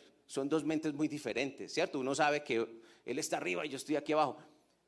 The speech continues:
Pero aunque no lo digo, ni se-, ni pretendo decírselo,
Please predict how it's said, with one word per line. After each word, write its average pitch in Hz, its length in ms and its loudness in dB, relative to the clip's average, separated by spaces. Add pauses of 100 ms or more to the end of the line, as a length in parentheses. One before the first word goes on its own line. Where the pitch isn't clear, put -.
(140)
Pero 196 200 6
aunque 202 240 4
no 226 180 4
lo 262 160 8
digo, 220 380 2
ni 208 160 0
se-, 196 260 2
ni 190 120 4
pretendo 220 500 2
decírselo, 214 640 2